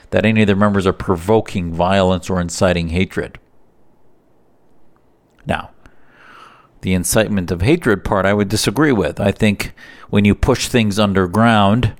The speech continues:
by outlawing things that are called incitement, you start down that slippery slope that we see social media going down all the time, where they're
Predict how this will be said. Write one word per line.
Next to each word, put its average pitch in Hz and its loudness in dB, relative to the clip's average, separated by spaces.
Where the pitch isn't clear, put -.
by 101 0
outlawing 107 4
things 107 0
that 104 4
are 98 4
called 104 0
incitement, 110 0
you 104 0
start 107 0
down 107 2
that 101 2
slippery 110 0
slope 117 -2
that 113 0
we 117 0
see 123 -4
social 117 0
media 113 2
going 113 0
down 117 2
all 120 2
the 113 -2
time, 135 0
where 101 0
they're 117 2